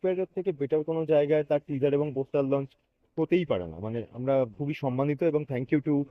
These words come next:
বুক ফেয়ার কমিটি যে আমাদেরকে এই সুযোগটা করে দিয়েছে। অনবদ্য একজন আন্তর্জাতিক মানের অভিনেত্রীর সঙ্গে কাজ করা, ইন্দ্রাণী চক্রবর্তী, দুজনেই, মানে, আহ,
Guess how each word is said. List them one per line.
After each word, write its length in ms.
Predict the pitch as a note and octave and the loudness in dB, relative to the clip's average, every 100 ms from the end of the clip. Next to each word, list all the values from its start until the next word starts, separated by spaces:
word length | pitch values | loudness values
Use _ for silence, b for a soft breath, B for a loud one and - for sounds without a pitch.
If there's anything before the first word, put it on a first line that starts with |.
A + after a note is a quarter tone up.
| _ _ | _ _
বুক 120 | B2 | -4
ফেয়ার 200 | - C#3 | 2 4
কমিটি 320 | B2+ B2 A#2+ B2 | 4 0 0 -4
যে 100 | A#2+ | -2
আমাদেরকে 480 | A2+ A#2 G#2+ A#2+ | -2 -4 -4 -2
এই 160 | A2 F#2+ | -2 -4
সুযোগটা 400 | - - C3 B2 | -8 -4 -4 -4
করে 180 | A2 G#2 | -6 -6
দিয়েছে। 280 | F2+ - - _ _ _ _ _ _ _ _ _ _ _ _ _ _ _ _ _ _ _ _ G2+ G2+ G#2 G2+ _ _ _ _ _ _ _ _ _ _ _ _ _ _ _ _ | -8 -12 -20 _ _ _ _ _ _ _ _ _ _ _ _ _ _ _ _ _ _ _ _ _ -20 -20 -20 _ _ _ _ _ _ _ _ _ _ _ _ _ _ _ _
অনবদ্য 720 | D#3 G3 D#3+ G#2+ - - G2 | -2 0 0 -2 -6 -20 -16
একজন 180 | G#2+ C3+ | -10 -8
আন্তর্জাতিক 560 | B2 A2 C3 B2+ C3+ C#3+ | -8 -6 -6 -6 -6 -6
মানের 240 | C3+ C#3+ | -6 -4
অভিনেত্রীর 400 | B2+ C3 C3 C#3 | -2 -4 -6 -8
সঙ্গে 240 | - C#3 C#3 | -8 -6 -4
কাজ 280 | A#2 A2+ | -4 -4
করা, 360 | - B2+ B2+ B2 - _ _ _ _ _ - | -4 0 0 0 -6 _ _ _ _ _ -10
ইন্দ্রাণী 320 | C3 C3 D3+ | -4 -2 -2
চক্রবর্তী, 520 | D3 - C#3+ C#3 C#3+ | -2 -2 -2 -2 -4
দুজনেই, 320 | B2+ B2 E3 A#2 | -6 -6 -4 -6
মানে, 180 | G#2 G#2 _ _ _ _ _ F#2+ | -6 -10 _ _ _ _ _ -10
আহ, 200 | G2+ | -10